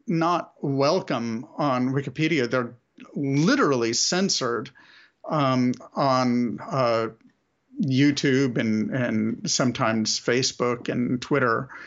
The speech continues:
um, where, uh, videos of interviews made with such people are, are removed because they directly contradict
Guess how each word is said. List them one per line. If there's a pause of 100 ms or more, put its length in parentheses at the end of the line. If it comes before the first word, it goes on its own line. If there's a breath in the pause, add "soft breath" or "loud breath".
(480 loud breath)
um, (460)
where, (320)
uh, (260)
videos
of
interviews
made
with (120)
such
people
are,
are
removed (680 loud breath)
because
they
directly
contradict